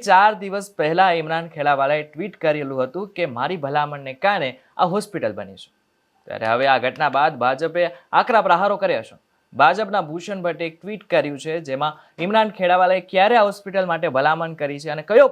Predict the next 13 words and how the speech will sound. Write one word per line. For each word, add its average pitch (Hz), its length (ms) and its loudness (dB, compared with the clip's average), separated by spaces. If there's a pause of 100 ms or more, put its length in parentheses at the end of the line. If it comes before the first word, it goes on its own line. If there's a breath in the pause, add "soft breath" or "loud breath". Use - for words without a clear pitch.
પત્ર 190 180 -8 (140)
લખ્યો 139 340 -10
છે, 185 140 -12 (100)
તેમ 160 260 -8
કરીને 139 240 -4 (100)
આકરા 143 240 -4 (100)
પ્રશ્નો 170 340 -2 (180)
Twitter 240 360 2
ઉપર 202 180 -2
જ 247 40 -2 (100)
પૂછી 202 240 -10
નાખ્યા 104 280 -10
છે. 98 80 -20